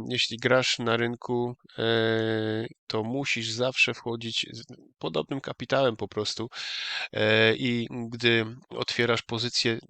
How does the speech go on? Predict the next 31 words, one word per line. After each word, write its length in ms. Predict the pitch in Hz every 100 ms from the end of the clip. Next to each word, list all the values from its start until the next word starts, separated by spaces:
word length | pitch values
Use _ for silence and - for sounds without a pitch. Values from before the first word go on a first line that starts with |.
| -
to 340 | - 113 113 - - - _ -
korzystasz 760 | 110 113 135 143 - 131 - -
z 140 | 123
jednej 440 | 120 131 123 123 120 - - 120
z 140 | -
tych, 320 | - 117 - -
e, 160 | - 104
kubek. 500 | - 127 - 95 -
Jedna 260 | 151 165 151
kubka, 420 | 147 - 139 131 139
mm, 240 | - 117 113
to 160 | - 120
jest 220 | 117 -
na 100 | 117
twoją 260 | - 117 110
pozycję. 520 | 107 110 113 131 143 - - 170 156
Podziel 280 | - 120 113
sobie 320 | - 110 113
ją, 240 | 117 113 110 -
e, 300 | 107 107 107
na 180 | 110 107
dziesięć, 480 | 131 139 135 127 117
jeśli 320 | 110 - 113
grasz 320 | 117 110 -
na 80 | 107
spocie. 460 | - 113 113 110 110 - - - -
E, 220 | 113 113
zawsze, 460 | 117 123 - - 120 120 _ _ _ _ _ _ _ -
e, 240 | 123 117 -
zawsze 400 | 123 135 - 135
graj 300 | 117 117 113